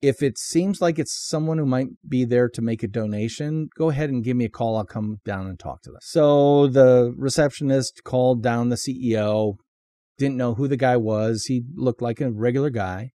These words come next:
and walked up to him and said, "Hi, I'm Titus Herman, the C E O of Southeastern Guide Dogs." The guy took out his phone,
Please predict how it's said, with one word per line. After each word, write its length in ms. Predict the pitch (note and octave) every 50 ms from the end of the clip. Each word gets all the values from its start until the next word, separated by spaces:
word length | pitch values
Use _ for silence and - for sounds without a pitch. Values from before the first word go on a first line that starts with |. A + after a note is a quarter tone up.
| _ _ -
and 640 | B2 A#2 A2 G#2+ G#2+ G#2+ G#2+ A2 A2 G#2+ G#2+ G#2+
walked 300 | G#2 A#2+ C3 C#3 - E3
up 120 | C#3+ C3 -
to 140 | - C3 B2
him 120 | B2 B2
and 100 | B2+ A#2+
said, 160 | - C3+ B2
"Hi, 440 | G#2+ - - G#2+ A2 G#2 G2+ G#2+ A2
I'm 200 | A#2+ A#2 G#2 G2+
Titus 400 | - - A#2 A#2 A2 A2+ A2+ -
Herman, 340 | - G#2+ G#2+ A2 A2+ A#2 A2+
the 80 | G#2+
C 340 | G2 - - A2 F2+ F#2+ G2+
E 60 | G2+
O 120 | G2 G2 F#2+
of 120 | G2 F#2
Southeastern 460 | - - G#2+ F#2+ - G#2 F#2+ - -
Guide 240 | G#2 G2+ F#2+ F#2+ F#2+
Dogs." 540 | F2+ G2 F#2+ F#2 F#2 F#2 F#2+ G#2+ A#2 - - _ _ _ _
The 80 | -
guy 440 | A2 G2 B2+ A#2+ B2+ C#3 D3 D3+ C#3+ C3+ F3 _ -
took 240 | - D#3+ D#3 D#3+
out 120 | F3+ E3+ E3+
his 140 | F3 D#3 -
phone, 440 | _ - A#2+ A2+ A2 G#2+ A2 G#2+